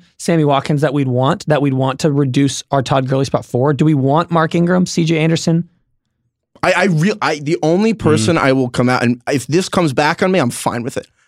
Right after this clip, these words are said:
Speaker 2: I do not want C J Anderson, and I think that C J Anderson's a wonderful person, and he's very funny on Twitter, <laughs> and I enjoy him enjoying this run. He is not as good as this run has made him. The Rams'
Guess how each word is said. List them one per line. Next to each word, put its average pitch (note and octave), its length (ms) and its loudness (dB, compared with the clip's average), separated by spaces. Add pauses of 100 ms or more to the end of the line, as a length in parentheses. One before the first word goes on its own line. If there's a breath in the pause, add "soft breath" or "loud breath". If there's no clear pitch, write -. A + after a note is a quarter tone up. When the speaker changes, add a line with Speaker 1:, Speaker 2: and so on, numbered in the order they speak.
(380)
Speaker 2:
I B2+ 180 0 (580)
do C#3+ 100 -2
not C3 260 2
want C3 200 -2
C B2 120 -2
J A#2 160 -2
Anderson, A#2+ 320 -2
and A2+ 120 -6
I A2 80 -4
think A#2 220 -8
that A#2 100 -6
C B2+ 140 -4
J A#2+ 100 -2
Anderson's A#2 340 -4
a A#2 60 -2
wonderful A#2+ 500 -2
person, B2+ 480 -2
and A#2 80 -4
he's A2 120 -6
very A#2+ 220 -4
funny B2 280 -2
on A#2+ 100 0
Twitter, A#2 380 -4 (140)
<laughs> - 140 -20
and A#2 120 0
I A#2+ 60 2
enjoy B2+ 580 2
him C3+ 160 2
enjoying B2 420 2
this A2+ 140 -4
run. C3+ 440 -2 (1160)
He D3 260 0
is B2 140 0
not B2+ 320 2
as A#2+ 120 0
good A2+ 180 -2
as A2 200 -4
this A2+ 180 -6
run A2 140 -4
has A2 120 -6
made F2+ 160 -6
him. - 220 -12
The C3+ 80 0
Rams' C#3+ 260 2